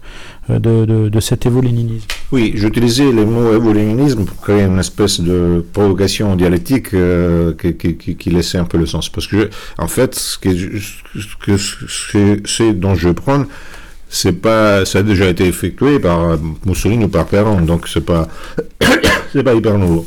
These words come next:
Speaker 2: Alors, et voilà, qu'est-ce que c'est, voilà. Dans mon, dans, dans, dans cette, dans cette formule, je veux dire. C'est l'idée de, de, de, d'avoir la, euh, claire la conscience, le sens, le, le sens du monde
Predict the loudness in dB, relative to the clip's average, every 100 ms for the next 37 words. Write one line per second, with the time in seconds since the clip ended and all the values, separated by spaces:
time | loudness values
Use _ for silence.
0 | -8 -2 2 0 -2 -14 -2 2 4 2
1 | 2 -2 -2 -2 0 0 -2 -6 -16 -18
2 | -20 -18 -20 -18 -18 -20 -18 -16 -8 -2
3 | 0 2 0 -2 0 0 0 0 2 2
4 | 2 2 0 2 2 2 -2 -2 -2 0
5 | -2 0 -2 0 2 2 2 0 -4 -6
6 | -12 -16 -16 -18 -8 -2 2 2 2 4
7 | 4 2 0 -2 -6 -6 0 2 2 -2
8 | -2 2 4 4 2 2 2 0 -2 -2
9 | -2 -2 -2 -4 -10 -20 -20 -16 0 2
10 | 4 2 0 -2 -2 -2 -2 0 0 0
11 | -2 -4 -4 -8 -12 -12 -4 -2 -2 -2
12 | -2 -2 -2 -6 -10 -18 -20 -20 -10 -4
13 | 0 2 2 2 0